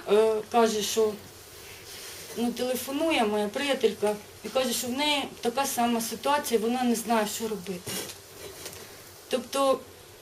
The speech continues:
людина близька їй на сто відсотків, з якою їй цікаво, з якою їй спокійно, з якою їй приємно гуляти, їздити, розмовляти.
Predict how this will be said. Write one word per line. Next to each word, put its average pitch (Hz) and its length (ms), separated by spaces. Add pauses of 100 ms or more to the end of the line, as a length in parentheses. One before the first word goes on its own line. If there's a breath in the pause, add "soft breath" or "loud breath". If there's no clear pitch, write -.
(220)
людина 277 480
близька 262 540
їй 277 140
на 247 120
сто 302 220
відсотків, 214 800
з 196 40
якою 277 380
їй 294 240 (220)
цікаво, 190 600 (240)
з 196 40
якою 294 460
їй 285 320 (1080 loud breath)
спокійно, 220 920 (180)
з 196 40
якою 302 320
їй 302 260 (440)
приємно 285 500
гуляти, 233 600
їздити, 220 760
розмовляти. 254 920